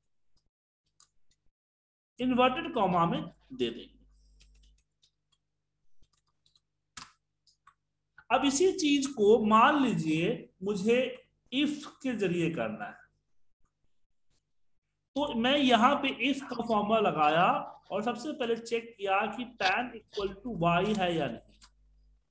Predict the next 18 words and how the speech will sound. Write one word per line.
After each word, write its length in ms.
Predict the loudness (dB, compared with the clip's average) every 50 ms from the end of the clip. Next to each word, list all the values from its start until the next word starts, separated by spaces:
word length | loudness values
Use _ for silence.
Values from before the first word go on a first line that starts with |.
| _ _ _ _ _ _ -20 -20 _ _ _ _ _ _ _ _ _ _ _
क्योंकि 160 | -2 0 0 0 4
पैन 360 | 4 4 6 6 4 4 4 6
वाई 200 | 8 8 8 6
होने 320 | 4 2 2 0 0 -2
पे 160 | -2 -2 -4 -4
मुझे 320 | -4 -4 -4 -2 0 -2 -2 -2 -6 -10 -16 _ _ _
result 400 | -10 -4 -2 0 0 0 -2 -4 -6
नहीं 280 | -6 -2 0 2 2 2
देना 220 | 2 0 0 -2 -4
है। 140 | -8 -12 -16 _ _ _ _ _ _ _ _ _ _ _ _ _ _ _ _ _ _ _ _ _ _ _ -6
उसके 200 | -6 -4 -2 2
बाद 140 | 4 4 4
हम 200 | 4 2 2 2
दूसरा 340 | 2 2 2 2 2 2 2
check 320 | 2 0 -2 -2 -4 -2 -2
करेंगे 420 | -2 0 0 0 0 0 0 0 0 -4
कि 580 | -6 -12 -18 _ _ _ -4 -2 -2 0 2 2
अगर 380 | 2 4 4 4 4 4 4